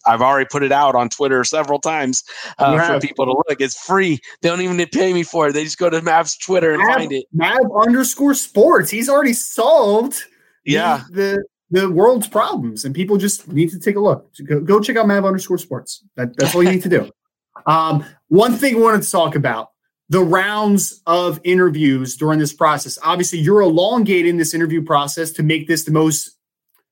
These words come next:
Speaker 2: comprehensive search to find the correct candidates. How many rounds are too much? How many rounds aren't enough? What in the ideal world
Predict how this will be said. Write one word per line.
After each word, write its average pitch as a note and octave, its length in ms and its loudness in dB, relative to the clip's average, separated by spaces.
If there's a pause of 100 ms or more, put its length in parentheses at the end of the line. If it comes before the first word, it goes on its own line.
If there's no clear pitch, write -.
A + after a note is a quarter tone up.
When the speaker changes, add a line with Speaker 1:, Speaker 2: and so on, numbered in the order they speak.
Speaker 2:
comprehensive G3 840 0
search - 800 -4
to F3+ 100 -2
find E3 540 -2
the C#3+ 100 0
correct D3+ 560 -2 (140)
candidates. - 720 -4 (420)
How A3 200 -2
many C#4 180 4
rounds G#3 420 0
are F3 80 -2
too F3+ 160 -4
much? B3 640 -2 (140)
How F#3 140 0
many G#3 140 4
rounds F#3 400 0
aren't F3 260 0
enough? G3 400 0 (200)
What G#3+ 260 4
in A#3 140 2
the A3+ 160 -2
ideal F#3 560 2
world C#3 540 0